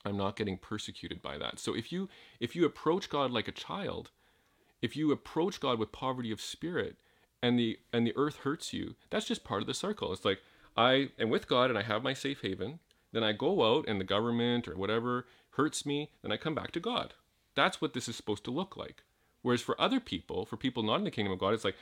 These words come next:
I'm with the police and I feel good. You know, the police protect me or the government protects me. And then I go into the world and I get hurt. And then I come back to the police and I'm okay. And then all of a sudden the police do this and it's like,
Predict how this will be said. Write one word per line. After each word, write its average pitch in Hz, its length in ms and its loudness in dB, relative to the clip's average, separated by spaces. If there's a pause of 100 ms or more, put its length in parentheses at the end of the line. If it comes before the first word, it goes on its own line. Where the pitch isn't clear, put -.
(220)
I'm 120 80 6
with 120 140 2
the 226 60 2
police 131 420 0
and 101 100 -2
I 92 40 -2
feel 151 260 0
good. 131 340 0
You 123 60 0
know, 110 60 2
the 98 80 -4
police 127 240 -2
protect - 380 -2
me 127 160 0
or 110 60 2
the 95 80 -2
government 120 340 -2
protects - 360 -4
me. 123 60 2
And 113 60 2
then 110 80 2
I 107 60 0
go 110 180 4
into 156 120 -2
the 156 100 0
world 117 160 4
and 113 80 4
I 107 40 2
get 113 160 2
hurt. 113 240 0 (260)
And 123 80 2
then 117 60 6
I 113 40 4
come 139 160 0
back 120 200 6
to 175 60 -2
the 180 60 0
police 117 240 -2
and 123 80 0
I'm 123 80 2
okay. 113 200 0
And 110 100 2
then 107 80 2
all 117 120 4
of 131 60 0
a 131 40 0
sudden 120 160 2
the 107 60 2
police 110 320 0
do 110 100 0
this 95 160 2
and 110 80 0
it's 101 120 -6
like, 104 140 2